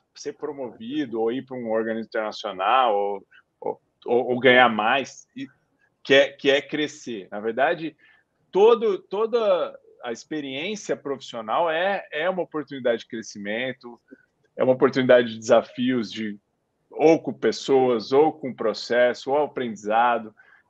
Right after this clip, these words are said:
Então, eu acho que todos os perfis cabem, eu acho que num, num tipo de trabalho, todos são importantes pra, pra, pra um tipo de trabalho ou outro. É só a questão de tá no lugar certo, né?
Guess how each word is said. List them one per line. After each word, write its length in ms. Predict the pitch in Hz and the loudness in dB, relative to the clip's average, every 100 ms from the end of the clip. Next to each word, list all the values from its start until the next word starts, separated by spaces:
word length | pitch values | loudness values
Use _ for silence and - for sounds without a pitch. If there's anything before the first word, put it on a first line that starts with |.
| - | -18
Então, 280 | 117 147 | -8 -4
eu 140 | 156 160 | -2 0
acho 260 | 160 - | -2 -4
que 560 | - 170 170 165 143 - _ _ _ _ - | -8 -4 -2 -2 -4 -8 _ _ _ _ 0
todos 220 | 208 202 | 2 2
os 60 | |
perfis 460 | - 185 151 185 - | -2 0 0 -6 -10
cabem, 460 | - 113 92 92 87 | -4 -4 -4 -8 -16
eu 80 | 90 | -16
acho 180 | 87 - | -16 -16
que 80 | 110 | -16
num, 160 | 104 | -14
num 120 | 98 | -14
tipo 160 | 101 - | -16 -16
de 80 | - | -2
trabalho, 360 | 110 92 147 | 2 4 2
todos 200 | 202 151 | 0 -6
são 80 | - | -6
importantes 540 | 147 156 143 120 113 - | -6 -4 -4 -4 -8 -4
pra, 320 | 117 113 107 _ _ _ _ _ _ | 0 0 0 _ _ _ _ _ _
pra, 320 | 131 120 113 - | 4 6 6 2
pra 140 | - 127 | 0 0
um 140 | 135 | 0
tipo 240 | 127 - - | -8 -14 -16
de 100 | - | -4
trabalho 440 | 139 117 113 139 | -2 0 -2 -2
ou 40 | 120 | -6
outro. 140 | 113 | -8
É 40 | |
só 440 | 107 - 156 185 202 | -12 -6 0 0 0
a 100 | 175 | -6
questão 380 | - 165 - 175 | -8 -10 -10 -10
de 100 | 175 - - | -12 -6 2
tá 180 | 170 | 4
no 80 | 175 | 4
lugar 300 | 180 170 175 | 0 -4 -4
certo, 480 | - - 123 104 _ _ _ _ _ | -4 -6 -6 -6 _ _ _ _ _
né? 240 | 117 95 | -16 -16